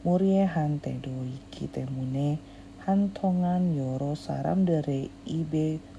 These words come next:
ore neril koyo. Johiga kanen gose munhuanen, on gose munhuaman kem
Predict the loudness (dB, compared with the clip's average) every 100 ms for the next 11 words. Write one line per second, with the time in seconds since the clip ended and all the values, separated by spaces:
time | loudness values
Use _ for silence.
0 | -4 -2 0 0 0 -2 -2 0 0 0
1 | 0 -2 -4 -6 -10 -16 -18 -18 -18 -16
2 | -8 -6 -4 -6 -6 -4 -2 -4 -6 -10
3 | -6 -4 0 2 2 0 -2 -4 -6 -4
4 | -2 -2 -2 -2 -2 0 0 2 2 0
5 | -2 -6 -10 -18 -18 -18 -12 -2 0 2
6 | 0 -4 -6 -4 -4 -2 0 2 2 2
7 | 0 0 2 2 0 -4 -6 -8 -2 2